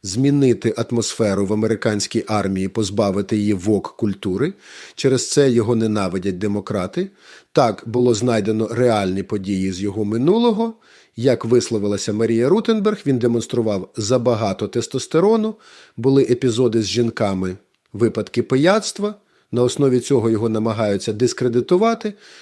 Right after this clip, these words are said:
проте рівень підтримки, яку він отримує, може зіграти величезну роль. Також щойно повідомили, що Крістофер Рей, нинішній директор Федерального бюро розслідувань, який мав ще кілька років на своїй посаді,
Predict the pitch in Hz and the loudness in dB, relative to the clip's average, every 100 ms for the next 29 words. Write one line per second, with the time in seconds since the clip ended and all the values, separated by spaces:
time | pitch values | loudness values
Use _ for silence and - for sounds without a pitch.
0 | _ - 131 143 123 123 127 120 113 113 | _ -4 2 2 2 2 2 4 2 -2
1 | 120 123 107 98 110 107 120 117 120 180 | -2 0 0 0 -2 0 0 0 -2 0
2 | 220 190 101 117 175 143 110 110 135 135 | 2 2 2 2 0 0 -2 0 0 0
3 | 113 107 104 123 110 120 104 76 71 _ | 0 -2 -2 -2 -2 -2 -4 -6 -14 _
4 | - - _ - 143 240 226 - - - | -20 -20 _ -4 2 2 2 -2 -4 2
5 | 190 180 147 143 127 117 110 110 170 220 | 4 4 2 2 2 0 0 0 0 -2
6 | - 135 - 143 - 131 139 120 - 110 | -2 -4 -2 -2 -2 0 0 0 0 0
7 | 98 117 196 - _ 107 117 101 98 113 | 0 0 -2 -8 _ 0 2 2 0 -2
8 | 98 107 98 - 107 - _ _ - 120 | -2 0 -2 -4 -6 -8 _ _ -4 0
9 | 127 120 104 104 98 95 113 110 98 - | 4 4 4 0 -2 -2 0 2 0 0
10 | 120 - 113 101 90 117 185 196 - - | -2 -2 -2 -2 -2 -2 -2 -4 -14 -20
11 | - 110 - 123 117 110 - 107 - 107 | -6 -4 0 2 2 0 -2 0 0 0
12 | - 107 95 104 104 107 131 139 135 185 | 0 0 0 -2 -4 -2 0 2 0 -2
13 | 208 214 202 | 0 0 -4